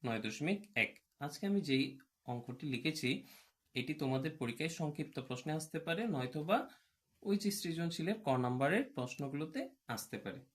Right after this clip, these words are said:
এটি হলো, জ্যামিতিক পদ্ধতিতে প্রমাণ করো যে cosec স্কয়ার theta minus cot square theta equal to one। চলো বন্ধুরা, শুরু করি। এই যে দেখো, প্রথমে আমাদের এটির সলভ করতে হলে একটি সমকোণী ত্রিভুজ আঁকতে হবে। এবিসি একটি সমকোণী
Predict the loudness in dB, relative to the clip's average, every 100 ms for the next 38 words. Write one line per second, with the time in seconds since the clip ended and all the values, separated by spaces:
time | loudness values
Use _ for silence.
0 | _ _ _ _ -6 -2 0 2 2 2
1 | 0 0 -2 -4 -4 -4 -6 _ -4 -2
2 | 0 0 -2 -4 0 0 -2 -8 _ _
3 | _ _ -6 -4 0 0 0 0 0 2
4 | 4 6 6 4 2 -4 -2 -4 -4 -8
5 | -4 -4 -4 -4 -4 -4 -6 -10 -10 -10
6 | _ -4 -2 0 -2 -2 -2 -4 -4 -6
7 | -10 _ _ -20 -20 _ _ _ _ _
8 | _ _ -6 0 0 0 0 0 -2 -2
9 | -2 -2 -2 -6 -8 -4 -2 -2 -4 -6
10 | -14 -6 -4 -2 -4 -4 -4 -4 -2 -2
11 | -2 -8 -4 -2 -2 -2 -2 -2 -4 -6
12 | -6 -6 -6 -10 -8 -10 -12 -16 _ _
13 | _ 4 4 4 -2 -2 -4 -4 -6 -4
14 | -4 -4